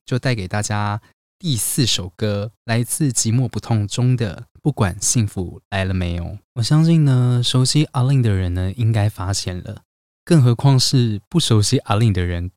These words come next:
更应该发现了。就是呢，其实我播的歌呢，都不是，呃，大家比较常听到的。因为呢，其实当时候在做这个企划的时候，我的想法是，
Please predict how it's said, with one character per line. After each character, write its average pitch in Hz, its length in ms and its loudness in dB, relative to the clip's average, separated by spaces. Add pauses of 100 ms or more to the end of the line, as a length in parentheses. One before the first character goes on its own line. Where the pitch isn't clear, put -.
更 117 300 0
应 101 200 -4
该 95 200 -2
发 95 260 -12
现 95 260 -6
了。 - 280 -12 (440)
就 135 120 0
是 156 160 6
呢， 139 200 6
其 139 160 0
实 147 300 2
我 113 160 -4
播 160 180 2
的 135 140 2 (100)
歌 123 300 4
呢， 107 320 0 (100)
都 143 160 4
不 110 240 -2
是， 110 400 0
呃， 98 400 -4
大 135 160 -2
家 120 220 0
比 104 140 -10
较 120 120 0
常 95 280 -4
听 104 260 -2
到 104 300 -4
的。 - 120 -20 (440)
因 190 100 4
为 214 140 6
呢， 190 140 4
其 165 220 2
实 165 60 2
当 156 240 -2
时 127 160 0
候 120 100 2
在 139 160 -2
做 127 220 -4
这 117 100 -4
个 110 120 -2
企 - 260 -2
划 101 240 -4
的 90 80 -6
时 - 180 -6
候， 95 140 -8
我 98 100 -6
的 98 140 -6
想 107 240 -4
法 95 160 -8
是， 95 400 -4